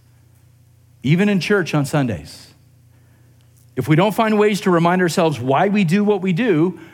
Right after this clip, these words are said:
we are prone to just go through the motions, which is especially dangerous when it comes to worshiping a God who knows everything about us. <laughs> "Oh, I'm fooling God today. I'm, I'm, I'm, I'm mouthing the words." Really?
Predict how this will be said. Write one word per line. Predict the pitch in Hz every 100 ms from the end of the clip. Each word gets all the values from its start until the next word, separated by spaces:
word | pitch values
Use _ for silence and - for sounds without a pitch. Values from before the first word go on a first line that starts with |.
| - - -
we | 135
are | 202
prone | - 170 156 165
to | 165
just | 139 156 -
go | 123
through | 135 147
the | 143
motions, | 160 208 214 - - - - - _ _ _ _ _ _ _ _ _ _ _ _ _ -
which | 139 156
is | 156
especially | 156 196 185 208
dangerous | 156 185 214 175 143
when | 185
it | 170
comes | 196 208 185
to |
worshiping | 156 180 190 202 190
a | 170
God | 165 165 165
who | 160
knows | 147 143
everything | 156 180 185 170
about | 139 131
us. | 92 - - _ _ _ _ _ _
<laughs> | - - - _ - - - - - -
"Oh, |
I'm | 147 170
fooling | - 262 233 165
God | 151 139
today. | 139 127 120
I'm, | 135 147
I'm, | 151 147
I'm, | 147 165
I'm | 156 170 160
mouthing | 175 262 220 226
the | 214
words." | 226 220 139 107 -
Really? | 170 254 262 240 -